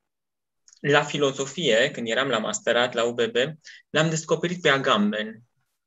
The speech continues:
Și Agamben, la un moment dat, vorbește despre starea de excepție. Și mi-am dat seama că, um,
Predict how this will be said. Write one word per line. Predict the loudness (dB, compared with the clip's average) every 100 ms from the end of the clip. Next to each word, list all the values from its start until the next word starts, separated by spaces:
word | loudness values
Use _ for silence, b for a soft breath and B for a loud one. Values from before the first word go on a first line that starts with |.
| _ B B
Și | 2
Agamben, | 4 6 4 6
la |
un | 4
moment | 4 2
dat, | 2
vorbește | 0 -2 -2 -2
despre | -2 -2 -4
starea | 0 4 4
de | 2
excepție. | 0 -2 -2 -2 -2 -10 0 0 0 -4 B B -10
Și | 0
mi-am | 2 4
dat | 4 2
seama | 2 2 2 2
că, | 2 2 0 0 0
um, | 0 -6